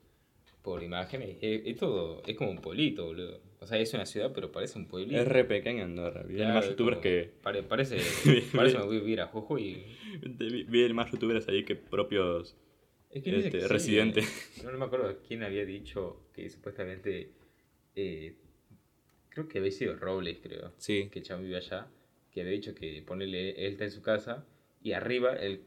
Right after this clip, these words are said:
Speaker 1: vive como en tipo colina, creo, arriba está la casa de, no sé, ponele, este chabón, ¿cómo era? Eh,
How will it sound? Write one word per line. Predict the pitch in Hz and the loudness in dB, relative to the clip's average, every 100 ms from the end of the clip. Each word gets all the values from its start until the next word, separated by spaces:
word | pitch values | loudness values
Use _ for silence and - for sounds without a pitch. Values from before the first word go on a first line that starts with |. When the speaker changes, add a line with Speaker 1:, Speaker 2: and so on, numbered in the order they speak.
| - | -10
Speaker 1:
vive | 104 104 | -4 -2
como | 101 90 | -2 -4
en | 92 | -4
tipo | 107 101 | -4 -4
colina, | - 98 113 104 | -4 -2 -2 -2
creo, | - 123 175 - _ - | -2 -4 -4 -16 _ -6
arriba | 104 165 139 | -2 0 0
está | 127 | 0
la | 117 | 0
casa | 120 120 113 | -2 -2 0
de, | 98 92 | 0 -2
no | 92 | -6
sé, | 92 123 | -4 -4
ponele, | - 101 104 98 85 85 73 | -4 -4 -4 -4 -4 -6 -6
este | 98 104 | -10 -10
chabón, | 104 98 | -10 -8
¿cómo | 95 | -8
era? | 95 147 - _ _ - 147 - | -10 -12 -16 _ _ -20 -20 -14
Eh, | 90 - 113 - - | -12 -12 -14 -16 -20